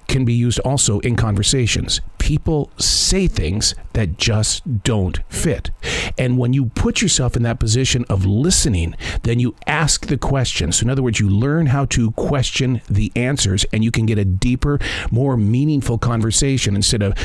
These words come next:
"Yo, how you doing? I'm fine. How you doing?" Hey, th-, you know, there's more to it than that. So the challenge is,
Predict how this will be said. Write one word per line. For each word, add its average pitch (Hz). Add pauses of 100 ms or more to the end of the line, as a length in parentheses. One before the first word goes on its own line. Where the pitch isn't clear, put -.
(140)
"Yo, 104
how 101
you 104
doing? 107
I'm 170
fine. 87
How 110
you 104
doing?" -
Hey, 139
th-, 165
you 160
know, 107
there's 135
more 139
to 139
it 123
than 110
that. 95 (760)
So 170
the 156
challenge 175
is, 104